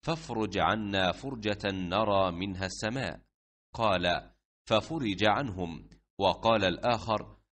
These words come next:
اللهم إن كنت تعلم أني كنت أحب امرأة من بنات عمي كأشد ما يحب الرجل النساء، فقالت: لا تنال ذلك منها حتى تعطيها مائة دينار،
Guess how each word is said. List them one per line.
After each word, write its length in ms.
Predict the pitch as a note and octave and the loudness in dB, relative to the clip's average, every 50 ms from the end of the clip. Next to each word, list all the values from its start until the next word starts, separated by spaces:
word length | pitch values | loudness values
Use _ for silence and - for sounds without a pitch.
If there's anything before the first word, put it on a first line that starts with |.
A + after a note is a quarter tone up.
| _ _ _ - | _ _ _ 4
اللهم 520 | G#2 G2 E2+ F2+ G2+ A2 A#2 A#2 A#2 A2+ | 4 6 6 4 0 0 0 -2 -2 -2
إن 240 | A2+ - A#2+ A#2+ A2+ | -2 -2 -2 -4 -6
كنت 300 | A#2 - E3 D#3 C#3+ - | -6 -8 -8 -6 -4 -4
تعلم 580 | A2 G#2+ - C3+ C3 A#2+ A#2+ A2+ A2+ A2 A2 G#2 | -4 -2 0 0 0 0 0 0 -2 -2 0 -2
أني 520 | F#2 - - A2 A#2 A2+ A2 A2 G#2+ G2+ | -2 -2 -2 -2 -2 -2 -2 -2 -2 -2
كنت 380 | F#2 - D#3+ D#3+ D3+ - - A2+ | -4 -4 -6 -6 -6 -6 -4 -4
أحب 580 | G#2+ - G2 F#2 - - B2+ C3+ A#2 G2+ G2+ | -2 0 0 -2 -2 -2 -6 -6 -6 -4 -4
امرأة 580 | G#2+ G2 F2+ F#2 G#2 A2+ - A2 G2+ - - G#2+ | -4 -2 0 0 0 2 2 0 -2 -2 -2 -4
من 340 | G2+ G2+ G2 G2 F#2+ F#2+ F2+ | -2 -2 -4 -4 -4 -2 0
بنات 440 | F#2 F#2 F2 F2+ G2+ G2+ F#2+ F#2+ F#2+ | 0 0 0 0 -2 -2 -2 -2 -2
عمي 580 | F2 E2 F2 G#2+ A2 G#2 G2+ G2+ F#2+ F#2 G2 - - - _ _ _ _ _ - | 0 0 0 0 -2 -4 -4 -4 -4 -6 -8 -12 -20 -20 _ _ _ _ _ -2
كأشد 500 | B2 G#2 A2+ A2+ - E3 E3+ D3+ B2+ C3 | 0 0 0 -2 -2 -4 -6 -6 -4 -4
ما 220 | B2+ A#2 A2+ G#2+ | -2 2 2 2
يحب 560 | G2+ F#2 F#2 F2 F2 - B2+ C3 B2 G#2+ G#2+ | 2 2 0 -2 -4 -4 -6 -8 -6 -4 -4
الرجل 520 | G#2+ G2+ F#2 F2 F#2+ G#2+ G2+ G#2 F#2+ F#2 F#2 | -2 -2 -2 0 -2 -2 -2 -2 -2 -2 -2
النساء، 600 | F#2 F#2+ G2 G2+ - - C#3+ B2 F2 D2+ - - - - _ _ _ _ _ _ - | -2 -2 -4 -4 -4 -2 -2 -2 -2 -4 -6 -10 -20 -20 _ _ _ _ _ _ 0
فقالت: 720 | G2+ F2+ - - A#2+ A#2 A2 G2+ G2+ G2 G2 - - - _ _ _ _ - | 0 0 2 2 2 2 2 2 0 -2 -2 -6 -14 -20 _ _ _ _ -4
لا 200 | F#2+ G2 G2+ F#2+ | 0 2 2 2
تنال 600 | F2 - - F2+ E2+ E2+ G2+ A2+ A2+ G#2 G#2 G2 | 2 0 -2 -2 -2 0 0 0 0 0 -2 -2
ذلك 480 | F#2+ G2+ B2+ B2+ A#2 G2+ G2+ F#2+ - G#2 | -2 0 0 -2 -2 -2 -4 -4 -2 -2
منها 680 | F#2 F#2 A2 C3 C3+ B2 A#2 A#2+ A2+ A2+ A2+ - - _ _ _ - | -2 0 -2 -2 -4 -4 -2 -2 -2 -2 -4 -8 -14 _ _ _ -12
حتى 500 | - - E3+ E3 - - - C3 A2+ G2 | -8 -8 -8 -8 -6 -4 0 0 2 0
تعطيها 1040 | F#2+ - G#2 G2 F2 E2+ - - A#2+ B2+ B2 G#2+ G2 G2+ G2+ G2+ G2+ F#2+ F2 D#2+ - | 0 0 2 2 2 2 0 -2 -4 -4 -2 -2 -2 0 2 4 4 4 4 2 0
مائة 460 | F#2+ A2+ D#2+ G2 G2+ F#2+ - G#2 F#2+ | -4 -4 -4 -4 -4 -2 -2 -2 -2
دينار، 640 | F#2 G#2+ A2+ A2+ B2 C#3+ C3+ G#2+ D#2+ - - - | -2 -2 -4 -2 -2 -2 -2 -2 -4 -6 -10 -14